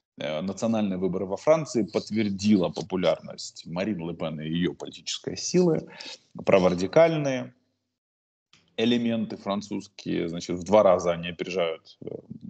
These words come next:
Макрона. М, там уже говорят серьёзно о создании коалиции. Второй тур ожидается очень скоро.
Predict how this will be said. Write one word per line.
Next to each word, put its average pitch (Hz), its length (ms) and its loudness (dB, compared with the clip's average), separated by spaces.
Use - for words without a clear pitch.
Макрона. 120 680 0
М, 92 540 -6
там 98 180 6
уже 90 260 -2
говорят 87 380 -2
серьёзно 85 640 -4
о 82 40 -10
создании 85 440 -8
коалиции. 110 840 0
Второй 113 320 6
тур 90 160 -2
ожидается 82 680 -4
очень 110 400 2
скоро. - 440 -4